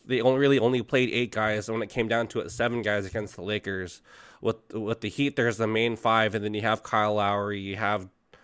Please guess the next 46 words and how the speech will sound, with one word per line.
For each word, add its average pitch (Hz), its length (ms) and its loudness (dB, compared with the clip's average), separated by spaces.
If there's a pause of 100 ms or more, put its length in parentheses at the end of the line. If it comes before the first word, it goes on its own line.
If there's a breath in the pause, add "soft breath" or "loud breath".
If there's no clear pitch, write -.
(180 soft breath)
Kevin 117 300 0
Love 107 260 2
off 107 240 0
the 101 80 -4
bench, 104 460 -2
Duncan 110 340 0
Robinson 104 480 0
off 104 180 0
the 95 80 -4
bench, 101 320 -4
and 101 80 -6
then 101 80 -6
a 95 140 -6
returning 104 500 -4
Tyler 98 380 0
Herro. 104 480 -2 (420 soft breath)
Like, 101 160 -4
do 113 80 -6
you 113 80 -2
think 131 220 0
the 127 80 -2
Heat 120 280 -4
are 113 120 0
a 110 40 0
little 110 260 0
bit 104 260 -14
deeper, 214 600 2 (360 soft breath)
or 120 180 2
is 113 100 0
it 110 100 -4
just 120 240 -2
that 120 200 -4
Denver 117 380 2
has 110 100 0
just 110 220 -4
had 113 240 2
those 113 120 2
top - 280 -2
seven 113 240 0
guys 107 240 0
are 101 60 -4
just 107 200 -4
too - 160 -8
good 92 220 -6
for 101 160 -4
them? 92 320 -8